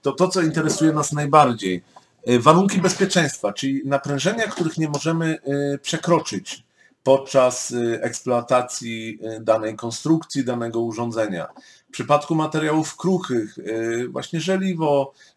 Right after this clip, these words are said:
y, beton, y, jakiś miedź, y, i tak dalej. Y, na rozciąganie i ściskanie mamy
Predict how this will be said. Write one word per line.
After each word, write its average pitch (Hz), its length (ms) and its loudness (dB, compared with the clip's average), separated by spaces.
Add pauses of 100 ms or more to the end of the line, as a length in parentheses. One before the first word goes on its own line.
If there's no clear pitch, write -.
y, 117 380 -2
beton, 135 800 2
y, 117 640 -4
jakiś 127 340 -10
miedź, 160 600 -2 (420)
y, 120 80 -2
i 131 160 -6
tak 123 220 2
dalej. 117 680 2 (340)
Y, 120 640 0
na 143 140 6
rozciąganie 147 560 0
i 160 40 0
ściskanie 156 460 -6
mamy 135 340 -4